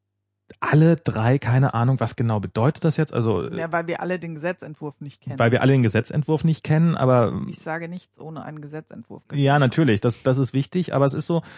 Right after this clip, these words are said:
Speaker 1: irgendwie fehlt da so, um da jetzt, also da müß-,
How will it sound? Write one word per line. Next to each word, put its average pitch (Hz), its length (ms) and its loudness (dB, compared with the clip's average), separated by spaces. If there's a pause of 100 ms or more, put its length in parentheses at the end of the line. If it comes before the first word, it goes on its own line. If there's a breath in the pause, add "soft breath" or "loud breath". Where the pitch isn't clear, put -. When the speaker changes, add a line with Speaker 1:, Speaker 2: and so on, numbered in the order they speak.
(240 loud breath)
Speaker 1:
irgendwie 170 360 2
fehlt 160 400 0
da 165 140 2
so, 156 180 0
um 160 240 0
da 160 100 2
jetzt, 147 300 -2 (180 loud breath)
also 123 180 0
da 120 160 0
müß-, 135 280 -2